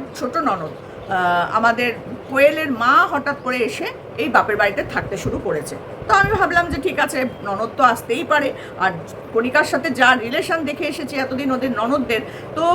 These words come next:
মানে অনেক মহিলার কাছেই ওটা কিন্তু খুব গর্বের যে এই রকম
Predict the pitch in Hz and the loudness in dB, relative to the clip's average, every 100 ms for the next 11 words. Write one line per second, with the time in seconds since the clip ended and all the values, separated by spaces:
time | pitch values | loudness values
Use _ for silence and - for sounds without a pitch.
0 | 330 320 330 311 285 349 269 285 294 302 | 4 4 4 4 4 0 -4 0 2 6
1 | 349 339 330 330 339 285 349 339 277 277 | 6 6 0 0 -2 -2 -2 -2 -4 -4
2 | 294 285 - 226 226 202 170 220 226 311 | -6 -6 4 4 4 0 -2 -4 -2 -2
3 | 349 349 | -2 -2